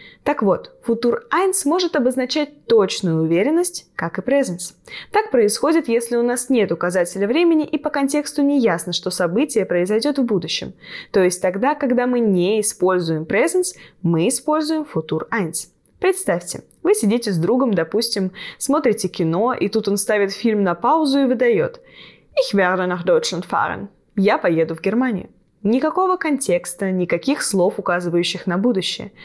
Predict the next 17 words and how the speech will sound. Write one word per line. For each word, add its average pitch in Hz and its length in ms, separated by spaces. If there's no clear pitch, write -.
Поэтому 269 380
использовать 190 580
presence 190 480
невозможно, 240 760
и - 80
предложение 208 720
строится 185 480
в - 60
футур. 220 420
Но, 240 140
повторюсь, 240 680
чаще 339 320
всё-таки - 420
употребляют 185 680
Präsens 190 400
des 165 200
Zukünftigen. 175 840